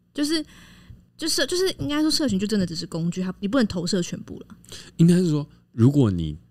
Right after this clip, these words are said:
Speaker 2: 的社群就是你一生的志业，那可以。可是如果你想要借由社群而成功，就是你的志业是酒吧，你的志业，
Speaker 1: 嗯。
Speaker 2: 你是要当 bartender，你是要当导演，你要当 designer，你要当，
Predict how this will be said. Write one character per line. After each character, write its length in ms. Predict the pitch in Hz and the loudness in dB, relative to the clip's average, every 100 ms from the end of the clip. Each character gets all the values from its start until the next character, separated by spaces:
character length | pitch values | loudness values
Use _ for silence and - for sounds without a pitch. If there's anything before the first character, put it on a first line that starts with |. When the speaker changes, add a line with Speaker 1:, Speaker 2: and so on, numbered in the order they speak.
| _ - | _ -2
Speaker 2:
的 140 | 92 | 0
社 280 | - 135 107 | 2 2 0
群 200 | - 78 | -2 -6
就 120 | 95 | -4
是 100 | 90 | -4
你 100 | 80 | -4
一 100 | 85 | -6
生 200 | 82 82 | -6 -6
的 60 | 71 - | -8 -4
志 280 | - 101 78 | -4 -2 -4
业， 200 | 78 73 | -8 -8
那 100 | 90 | -12
可 160 | - - | -12 -18
以。 120 | - - | -20 -16
可 100 | - | -6
是 120 | 107 | -2
如 160 | 131 104 | 0 0
果 140 | 110 | 2
你 120 | 90 85 | 0 0
想 200 | - 71 | -4 -6
要 80 | |
借 200 | 78 113 | -6 -4
由 140 | 82 71 | -2 -2
社 220 | - 92 | -2 -2
群 180 | - 71 | -4 -10
而 120 | 76 | -6
成 180 | - 78 | -6 -8
功， 160 | - - | -12 -2
就 120 | 139 | 0
是 60 | 117 | 0
你 80 | |
的 60 | 82 | -2
志 220 | - 95 | -6 -4
业 100 | 85 | -4
是 140 | 80 87 | -6 -10
酒 120 | 64 | -12
吧， 260 | - - _ _ _ | -14 -16 _ _ _
你 100 | 98 | -2
的 120 | 95 | -2
志 200 | 92 113 | 0 -2
业， 80 | 107 | -2
Speaker 1:
嗯。 40 | 95 | -2
Speaker 2:
你 160 | 92 | -2
是 120 | - | 0
要 120 | 98 95 | -2 0
当 140 | 92 | -2
bartender， 260 | 80 80 85 | -4 -4 -4
你 120 | 76 | -4
是 120 | 98 | -2
要 100 | 95 | -2
当 140 | 90 | -2
导 160 | 90 78 | -2 -4
演， 100 | 78 | -4
你 40 | 78 | -4
要 120 | 87 | -2
当 160 | 87 | -2
designer， 440 | 80 73 85 82 76 | -4 -4 -4 -4 -4
你 100 | 76 | -4
要 160 | 82 | -4
当， 320 | 85 85 82 | -2 -2 -2